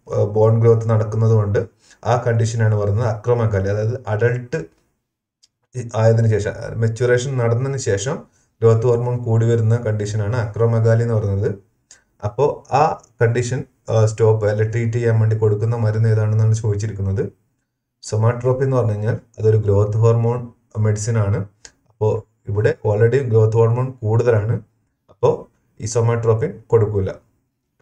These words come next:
ഡെസ്മോപ്രസിൻ എന്ന് പറയുന്നത് നമ്മള്, ആ, ആ, severe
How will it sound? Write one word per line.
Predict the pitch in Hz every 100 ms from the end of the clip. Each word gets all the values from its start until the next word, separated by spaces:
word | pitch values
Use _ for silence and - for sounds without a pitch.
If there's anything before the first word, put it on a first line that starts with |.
| -
ഡെസ്മോപ്രസിൻ | 101 117 120 117 127 131
എന്ന് | 131
പറയുന്നത് | 120 113 110 113 110 101 - _ _ _
നമ്മള്, | 101 101 101 101 - -
ആ, | 101 101 101 101 - _ _ _ _ _ -
ആ, | 92 95 95 - _ _ _ _ _ _ _ _ _ _ _ _ _ _ _ _ _ _ _
severe | - 113 107 123 123